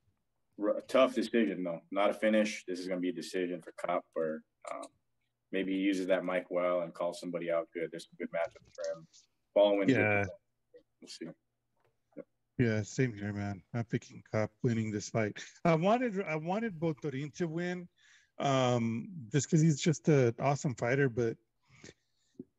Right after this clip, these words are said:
Speaker 2: uh, Manel, man, he's just on a tear. He's, he's one of those guys that likes to finish fights, and, and I think, uh, I think that's what's gonna happen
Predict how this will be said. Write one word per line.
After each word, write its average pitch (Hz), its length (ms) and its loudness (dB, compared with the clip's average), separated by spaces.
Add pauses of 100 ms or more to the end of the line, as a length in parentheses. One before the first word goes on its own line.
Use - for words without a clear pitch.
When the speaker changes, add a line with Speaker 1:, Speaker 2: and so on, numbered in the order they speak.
(140)
Speaker 2:
uh, 247 220 4
Manel, 147 520 6
man, 135 460 4
he's 127 240 0
just 143 260 0
on 143 140 0
a 120 60 -4
tear. 120 640 0
He's, 120 300 -6
he's 131 200 0
one 135 160 0
of 135 80 2
those 127 180 2
guys 123 240 4
that 123 140 0
likes 117 220 -2
to - 80 -14
finish 123 340 -4
fights, 120 400 -2
and, 110 360 -6
and 120 120 -4
I 120 100 0
think, 127 280 0 (100)
uh, 120 300 4 (220)
I 127 80 0
think 131 200 -6
that's 143 200 0
what's - 160 -4
gonna 131 180 -2
happen 117 480 -6